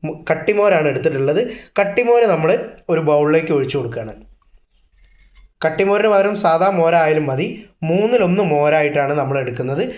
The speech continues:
അതിലേക്ക് സിമ്പിളായിട്ടുള്ള കാര്യം കേട്ടോ, വളരെ പെട്ടെന്ന് കഴിയും. നമ്മളെ ചെറിയൊരു വീഡിയോ ആണ് നമ്മൾ ഉദ്ദേശിക്കുന്നത്. അതിലേക്ക് നമ്മൾ ആവശ്യത്തിനുള്ള നല്ല തണുത്ത വെള്ളമാണെങ്കിൽ തണുത്ത വെള്ളം, അല്ലാത്തതാണെങ്കിൽ അല്ലാത്തത് ഓരോരുത്തർ ആവശ്യത്തിന് ഒഴിച്ചു കൊടുക്കുക. എന്നിട്ട് അതിലേക്ക് നമ്മൾ നേരത്തെ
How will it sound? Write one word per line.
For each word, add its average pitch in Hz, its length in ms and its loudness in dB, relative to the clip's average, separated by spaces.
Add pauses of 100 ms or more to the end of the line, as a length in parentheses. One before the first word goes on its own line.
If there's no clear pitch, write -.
(220)
അതിലേക്ക് 247 320 0
സിമ്പിളായിട്ടുള്ള 254 580 0
കാര്യം 170 240 2
കേട്ടോ, 147 80 0
വളരെ 185 380 2
പെട്ടെന്ന് 214 320 -2
കഴിയും. 190 320 0 (460)
നമ്മളെ 160 240 2 (180)
ചെറിയൊരു 196 460 0
വീഡിയോ 180 320 2
ആണ് 170 120 2
നമ്മൾ 151 220 0
ഉദ്ദേശിക്കുന്നത്. 143 500 -2 (580)
അതിലേക്ക് 262 320 2
നമ്മൾ 180 200 2 (260)
ആവശ്യത്തിനുള്ള 185 760 0 (100)
നല്ല 165 220 -2
തണുത്ത 156 320 0
വെള്ളമാണെങ്കിൽ 170 600 2
തണുത്ത 143 240 -2
വെള്ളം, 151 340 0
അല്ലാത്തതാണെങ്കിൽ 151 680 0
അല്ലാത്തത് 147 380 -2
ഓരോരുത്തർ 147 400 -2
ആവശ്യത്തിന് 139 400 -4
ഒഴിച്ചു 123 220 -6
കൊടുക്കുക. 117 240 -10 (680)
എന്നിട്ട് 185 400 0 (180)
അതിലേക്ക് 226 460 0
നമ്മൾ 151 200 0 (520)
നേരത്തെ 220 460 0